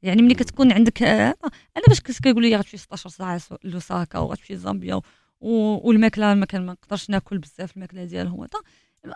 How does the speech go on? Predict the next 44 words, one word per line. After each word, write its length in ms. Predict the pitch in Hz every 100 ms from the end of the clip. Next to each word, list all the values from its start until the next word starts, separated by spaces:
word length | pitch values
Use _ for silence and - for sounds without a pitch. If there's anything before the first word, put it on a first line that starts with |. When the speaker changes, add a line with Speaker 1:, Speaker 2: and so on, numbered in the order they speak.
| 262
Speaker 1:
ولكن 320 | 269 247 - - _ _ _ _ -
كنقول 320 | - 277 277 269
سوغ 260 | - 302
لو 100 | 277 -
بلون 280 | 269 262 240 -
سونتي، 540 | - 277 302 - 415 - _ _
ناري 160 | 240 196
عندك 260 | 185 262
ما 60 | 311
نقدرش 320 | - 208 -
على 80 | 185
هادشي، 320 | 160 - - _
هادشي 180 | 277 -
راه 80 | 254
صعيب. 380 | - 233 214 - _
Speaker 2:
مم. 160 | 160 160 _ -
Speaker 1:
ولكن 340 | 311 302 330
ملي 120 | 320 302
كيكون 300 | 294 - 277
المونطال 400 | 262 262 262 247
خدام 600 | - 147 214 208 175 -
وباغي 320 | 220 214 247 240
هذا، 280 | 403 427 277
والله 360 | 196 202 226 220
كتوصل 440 | 220 - - 311
للنتائج 460 | 294 285 - 202 156
ديالك، 220 | - 135 -
اللهم 260 | 196 208
Speaker 2:
وي. 60 | 220
Speaker 1:
لك 100 | 208
الحمد. 240 | 196 254 - _ _
ولكن 260 | 220 240 277
نرجع 200 | 277 269
نسطر 360 | 269 - - 262
على 100 | 240
واحد 140 | 233
النقطه 280 | 220 - 254
مهمه، 360 | 240 294 311 214
هو 280 | 196 220 -
ما 100 | 208
كاين 220 | - 240
حتى 140 | -
شي 140 | 359 311
توفيق 500 | 294 247 349 403